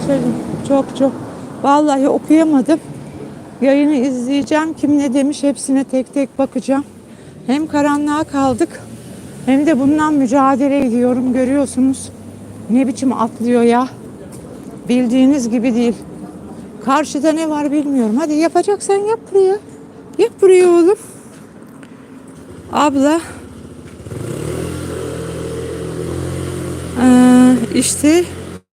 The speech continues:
dedim o zaman. Evet canım. Köpek on yaşında. Ay. İki bin on beş doğumlu, bir aylıkken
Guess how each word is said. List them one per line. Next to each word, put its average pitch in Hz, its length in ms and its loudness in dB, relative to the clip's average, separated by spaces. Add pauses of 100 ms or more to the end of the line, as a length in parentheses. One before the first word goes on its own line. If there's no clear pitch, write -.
(640)
dedim 277 420 4
o 254 40 2
zaman. 240 500 4
Evet 254 340 4
canım. 226 320 4 (920)
Köpek 277 320 2
on 294 100 6
yaşında. 269 580 2 (1160)
Ay. 269 300 2 (1000)
İki 240 200 0
bin 262 120 6
on 277 220 6
beş 254 280 2
doğumlu, 240 460 4
bir 262 200 2
aylıkken 247 540 2